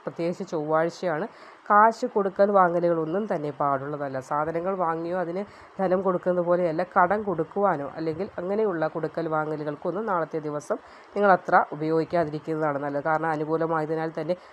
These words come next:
കയ്യിലുള്ള ലക്ഷ്മി ദേവി മറ്റൊരു കയ്യിലേക്ക് പോകാതിരിക്കാൻ ഒന്ന് ശ്രദ്ധിച്ച് കൈകാര്യം ചെയ്യുക. സാമ്പത്തിക ഞെരുക്കമൊക്കെ മാറുന്നതാണ്. വലിയൊരു ആശ്വാസം നാളത്തെ ദിവസം ഉണ്ടാകും സാമ്പത്തികമായി. കടങ്ങളൊക്കെ തീർപ്പാക്കാൻ സാധിക്കും. കുടുംബത്തിൽ ഐശ്വര്യവും സമാധാനവും നിലനിൽക്കും.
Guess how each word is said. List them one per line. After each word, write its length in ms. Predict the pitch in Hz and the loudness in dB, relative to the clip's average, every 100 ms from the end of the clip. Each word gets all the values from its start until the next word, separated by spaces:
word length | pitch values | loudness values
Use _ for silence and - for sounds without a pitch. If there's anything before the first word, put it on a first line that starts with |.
| - | -2
കയ്യിലുള്ള 560 | 208 196 220 196 202 147 | 2 4 4 2 4 2
ലക്ഷ്മി 420 | 151 147 - 180 | 0 -8 -6 -4
ദേവി 280 | 180 165 143 | -2 -2 -4
മറ്റൊരു 280 | 139 143 160 | -8 -8 -4
കയ്യിലേക്ക് 460 | 165 156 151 147 156 | -2 -2 -2 -6 -6
പോകാതിരിക്കാൻ 760 | 160 147 151 156 156 156 180 156 - - - | -4 0 0 0 -4 -4 -2 -2 -8 -20 -14
ഒന്ന് 200 | 143 156 190 - - - | -10 -8 -10 -16 -20 -4
ശ്രദ്ധിച്ച് 420 | - 170 139 - | 0 0 -2 -6
കൈകാര്യം 460 | 156 143 143 147 151 | -4 -2 -2 -2 -4
ചെയ്യുക. 380 | 160 156 156 220 | -6 -4 0 0
സാമ്പത്തിക 520 | 196 170 160 - 165 | 0 0 -2 -6 -4
ഞെരുക്കമൊക്കെ 640 | 160 147 151 175 165 - | -4 -4 -2 -2 -2 -4
മാറുന്നതാണ്. 680 | 156 151 147 151 160 160 175 202 - - 202 | -4 -2 -4 -4 -4 -4 -4 -8 -16 -4 -2
വലിയൊരു 300 | 247 277 262 | 2 4 4
ആശ്വാസം 580 | 165 156 175 160 160 | 4 4 2 0 0
നാളത്തെ 300 | 156 151 151 | -2 -2 -2
ദിവസം 380 | 147 147 143 143 139 | -4 -4 -8 -8 -8
ഉണ്ടാകും 420 | 143 143 139 139 | -2 -2 -2 -2
സാമ്പത്തികമായി. 760 | 151 135 135 143 143 143 156 - - - | -4 -4 -6 -8 -8 -6 -6 -8 -16 -4
കടങ്ങളൊക്കെ 520 | 165 160 151 151 147 | 0 2 2 0 -2
തീർപ്പാക്കാൻ 640 | 143 156 151 151 151 156 | -6 -4 -2 0 0 -2
സാധിക്കും. 460 | 156 160 151 151 160 | 0 0 0 -2 -8
കുടുംബത്തിൽ 480 | 165 156 147 156 156 | -6 -6 -6 -4 -2
ഐശ്വര്യവും 520 | 151 151 151 156 151 | -2 -4 -6 -6 -6
സമാധാനവും 640 | - 147 143 147 147 151 151 | -4 -2 -2 0 -2 -4 -6
നിലനിൽക്കും. 540 | 143 147 165 143 190 | -6 -4 -6 -6 -8